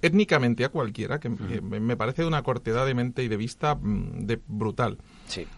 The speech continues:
Speaker 1: Dicho lo cual, con lo cual te ven con un asiático y qué cara te, ya no por el coronavirus, ya me refiero antes de
Speaker 2: Al
Speaker 1: qué
Speaker 2: prin-,
Speaker 1: cara ponían.
Speaker 2: al principio, claro, como había habido cambio de dirección en el
Speaker 1: Que
Speaker 2: local,
Speaker 1: ya lo compra-, lo
Speaker 2: pensa-,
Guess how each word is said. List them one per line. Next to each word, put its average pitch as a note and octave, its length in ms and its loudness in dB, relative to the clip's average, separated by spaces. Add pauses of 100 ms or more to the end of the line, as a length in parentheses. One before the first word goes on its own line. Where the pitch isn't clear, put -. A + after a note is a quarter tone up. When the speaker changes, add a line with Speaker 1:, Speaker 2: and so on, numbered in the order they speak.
Speaker 1:
Dicho A3 340 6
lo D#3 120 8
cual, C3 220 4
con C3+ 140 4
lo B2 80 4
cual E3 160 4
te B2 80 0
ven C#3 140 2
con F#3+ 120 6
un F#3+ 100 6
asiático F#3 480 2
y D#3 80 0
qué C3+ 200 0
cara C3+ 260 0
te, B2 180 0
ya C3 200 6
no F#3 160 6
por E3 120 8
el D3 80 4
coronavirus, B2+ 520 2
ya B2 120 2
me C#3+ 80 4
refiero C#3 320 2
antes D3 380 6
de D#3+ 160 4 (580)
Speaker 2:
Al A#2 100 4
Speaker 1:
qué - 60 6
Speaker 2:
prin-, A#2+ 40 2
Speaker 1:
cara B2+ 160 6
ponían. C#3+ 380 2
Speaker 2:
al A2 120 4
principio, A#2 420 2
claro, A#2 260 2
como G2+ 320 -2
había G#2 240 4
habido B2 300 6
cambio A2 320 2
de A2+ 260 6
dirección A#2 460 2
en A#2+ 120 2
el A#2+ 80 2 (120)
Speaker 1:
Que A#2+ 60 8
Speaker 2:
local, B2 80 8
Speaker 1:
ya F3 100 12
lo G#3 100 12
compra-, F3+ 220 10
lo - 60 -8 (140)
Speaker 2:
pensa-, F3 180 12